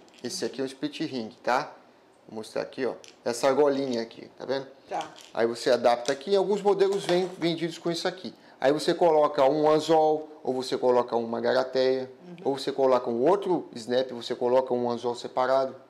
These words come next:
Speaker 1: também. Tem vários jeitos de montar isso aqui. O si-, mais simples é esse aqui.
Speaker 2: Tá bom.
Speaker 1: Você coloca ele com com essa, com o suporte hook. Ou o anzol, também pode colocar com o anzol aqui direto, se você não tiver o suporte hook.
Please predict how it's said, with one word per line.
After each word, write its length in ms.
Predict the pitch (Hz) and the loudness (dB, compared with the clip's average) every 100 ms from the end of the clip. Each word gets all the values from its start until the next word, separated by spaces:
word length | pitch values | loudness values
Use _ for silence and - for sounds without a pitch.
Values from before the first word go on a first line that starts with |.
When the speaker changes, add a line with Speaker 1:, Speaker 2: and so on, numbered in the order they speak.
| _ | _
Speaker 1:
também. 340 | 131 127 131 - - - - | -2 0 -2 -6 -20 -20 -4
Tem 140 | 165 | 0
vários 300 | 151 214 240 | 4 2 2
jeitos 180 | 190 220 | -2 -2
de 80 | 220 | -2
montar 300 | 208 202 202 | -2 0 0
isso 140 | 196 | 0
aqui. 220 | 202 - 113 | -6 -8 -6
O 140 | 135 | -4
si-, 240 | 160 185 | -4 -2
mais 240 | 180 214 254 | 2 2 2
simples 400 | - 226 226 202 | -2 -2 -2 0
é 100 | 214 | 0
esse 160 | 208 | 0
aqui. 240 | 226 - 101 _ _ - | -6 -10 -12 _ _ -18
Speaker 2:
Tá 160 | 180 143 | -14 -14
bom. 140 | 147 - _ _ _ _ _ - | -16 -20 _ _ _ _ _ -14
Speaker 1:
Você 200 | - 127 | -10 -6
coloca 380 | 127 131 131 123 | -2 -2 0 0
ele 180 | 127 | 0
com 260 | 131 127 147 - - _ _ _ _ _ _ _ _ _ _ _ _ _ _ - | -2 -4 -6 -10 -20 _ _ _ _ _ _ _ _ _ _ _ _ _ _ -6
com 180 | 113 117 | -2 -2
essa, 360 | 117 - 113 | -2 -2 -4
com 420 | - 113 113 110 117 | -2 -2 -2 -4 -8
o 20 | |
suporte 460 | - 117 123 120 | -10 -2 0 0
hook. 320 | 127 107 - - | -4 -6 -8 -4
Ou 400 | 135 143 180 180 - | 2 4 4 -2 0
o 120 | 160 | 2
anzol, 520 | 160 127 123 117 - - _ _ _ _ | 4 4 4 2 -6 -20 _ _ _ _
também 220 | 117 117 113 | -4 -2 0
pode 200 | 113 113 | -2 -2
colocar 280 | 123 117 123 | -2 -2 -2
com 200 | 123 127 | -2 -2
o 40 | |
anzol 240 | 139 131 139 | 0 2 2
aqui 160 | 139 | 0
direto, 220 | 135 135 | 0 0
se 60 | - | 0
você 180 | 127 143 | -4 -2
não 160 | 131 | -2
tiver 240 | 160 170 143 | -2 0 0
o 80 | 143 | 0
suporte 400 | - 151 147 165 | -2 -4 -4 -4
hook. 320 | 143 - | -6 -6